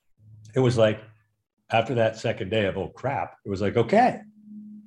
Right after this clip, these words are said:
what do I have to do here?" I didn't say, "Okay, there's an opportunity here." I mean, nobody does that. It was like, I'm, you know, young kid. I'm going, "This, <laughs> this sucks. This really sucks," but I've got no choice. So I had no choice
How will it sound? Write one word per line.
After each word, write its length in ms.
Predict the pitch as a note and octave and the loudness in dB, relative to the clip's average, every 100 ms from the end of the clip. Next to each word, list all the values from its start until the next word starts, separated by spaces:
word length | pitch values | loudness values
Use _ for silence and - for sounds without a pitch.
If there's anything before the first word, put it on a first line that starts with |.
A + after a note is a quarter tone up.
| - _ _ _ | -20 _ _ _
what 120 | G#2+ A#2+ | 0 4
do 100 | B2+ | 4
I 80 | |
have 200 | B2 B2 | 4 2
to 80 | B2 | 0
do 80 | A2 | -2
here?" 220 | G#2+ D#2+ - - | -2 -4 -10 -6
I 80 | |
didn't 240 | A#2+ D3+ B2 | -2 -2 -4
say, 340 | - - A2+ | -6 -2 -2
"Okay, 540 | G2 A2+ A2 - B2+ G2+ | 0 0 0 -2 -2 0
there's 200 | A2 A2 | -2 -2
an 80 | |
opportunity 640 | G#2+ G#2+ G2+ - G#2+ G2 E2+ | -4 -4 -8 -8 -8 -8 -10
here." 160 | E2+ F2+ | -14 -10
I 60 | |
mean, 160 | G#2+ G#2+ | -10 -8
nobody 240 | C3+ A#2 F#2+ | -8 -6 -6
does 280 | F#2 F2 | -8 -8
that. 260 | - E2 F2+ - _ _ - - | -6 -4 -4 -8 _ _ -20 -10
It 60 | |
was 160 | C3 A#2+ | -6 -4
like, 240 | A#2 G#2 | -4 -6
I'm, 120 | A2 - - _ _ | -10 -14 -20 _ _
you 80 | |
know, 180 | - - _ _ _ _ | -20 -20 _ _ _ _
young 240 | A#2 A#2+ G#2+ | -4 -2 -4
kid. 360 | - F#2+ F#2+ F#2 | -6 -6 -4 -8
I'm 100 | F2+ | -8
going, 240 | F#2 F#2 - - | -6 -6 -12 -6
"This, 420 | C#3 - - C#3+ _ | -6 -6 -8 -8 _
<laughs> 100 | _ | _
this 280 | D3+ C3 - | 0 0 0
sucks. 520 | B2+ B2+ B2+ - - - G3+ A3 - | 0 0 -2 -8 -12 0 2 2 0
This 200 | D3+ B2+ | -2 0
really 280 | B2+ D3 B2 | 2 4 4
sucks," 400 | A#2+ C#3 A2 - - - _ B2+ | 2 2 2 -2 -16 -20 _ 0
but 120 | D3 | 2
I've 100 | C3+ | 4
got 200 | C3 D3 | 4 2
no 100 | C3 | 0
choice. 420 | - G3+ D#3+ B2+ | 0 0 0 -2
So 120 | B2+ A2+ | -2 -2
I 100 | A2+ | -2
had 220 | B2+ A#2+ | -4 -6
no 100 | A2 | -10
choice 680 | G#2+ - F3+ A#2 A2 - _ | -12 -12 -6 -6 -6 -12 _